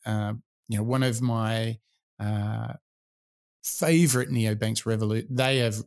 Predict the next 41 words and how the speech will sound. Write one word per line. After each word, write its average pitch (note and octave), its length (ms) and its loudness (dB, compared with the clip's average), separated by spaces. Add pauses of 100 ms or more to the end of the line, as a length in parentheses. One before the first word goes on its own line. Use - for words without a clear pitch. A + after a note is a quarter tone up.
(160)
really B2+ 480 4
led A2 240 0
the G#2 60 -6
charge G#2 420 -2
there G#2+ 180 -2
with G#2 180 -8
this - 160 2
idea G2+ 380 -4
of F#2+ 140 -8 (320)
the A#2+ 40 -10
freemium A#2+ 460 0
model. A2+ 360 -2
So A2 340 2 (600)
d-, C#3+ 160 0
massively E3 760 4
disruptive B2 580 2
because, A2 560 2 (360)
you C3 100 -6
know, A2 120 -2
traditional C#3 440 4
banks, C3 440 2
legacy C3 320 2
banks A#2 280 0
loved C3 440 2
a C#3 40 4
good B2+ 240 2
old, A#2+ 420 0
uh, A2+ 120 -2
monthly A#2 420 0
fee. G#3 420 2 (500)
And C3+ 440 0
the C#3+ 300 2
neobanks C3 800 2 (180)
have G#2+ 200 -8
just - 220 2
thrown C#3+ 240 4
that B2+ 160 2
out A2+ 160 0
and A#2+ 80 -2
said, B2 220 2
"No, F3+ 180 0